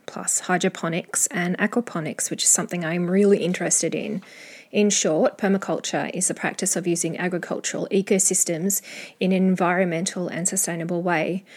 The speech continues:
This means that every part of the garden helps the next part.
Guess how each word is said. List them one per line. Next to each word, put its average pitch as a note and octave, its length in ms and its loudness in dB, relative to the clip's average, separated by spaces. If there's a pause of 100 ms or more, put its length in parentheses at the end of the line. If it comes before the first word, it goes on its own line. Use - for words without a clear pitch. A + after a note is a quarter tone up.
(220)
This G#3 220 4
means E3 300 -2
that - 140 -2
every F#3+ 240 2
part E3 340 -2
of E3+ 720 -6
the E3+ 100 -6
garden E3+ 520 -2
helps - 420 -4
the F3 60 -2
next - 280 -6
part. - 380 -6